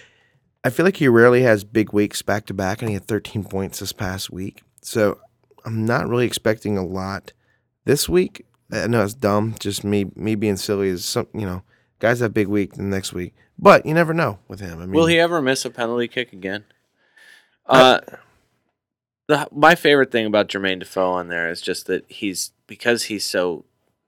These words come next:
Speaker 2: so quality, the, it just shows the rest of, how terrible the rest of the team is.
Speaker 1: Yeah.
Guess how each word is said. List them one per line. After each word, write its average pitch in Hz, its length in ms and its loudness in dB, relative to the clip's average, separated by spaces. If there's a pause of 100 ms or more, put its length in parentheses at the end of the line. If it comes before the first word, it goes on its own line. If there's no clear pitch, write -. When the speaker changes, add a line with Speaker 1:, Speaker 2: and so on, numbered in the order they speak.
(240)
Speaker 2:
so 98 340 -4
quality, 90 720 0 (220)
the, 98 240 -4 (100)
it 98 120 -12
just 98 180 -4
shows 95 360 -2
the 87 120 -6
rest 85 460 -6
of, 82 120 -12
how - 380 -6
terrible 82 520 -8
the 78 100 -10
rest 78 360 -14
of - 280 -20 (580)
the 92 80 -20
team 82 400 -16
is. 95 240 -10
Speaker 1:
Yeah. 101 160 -2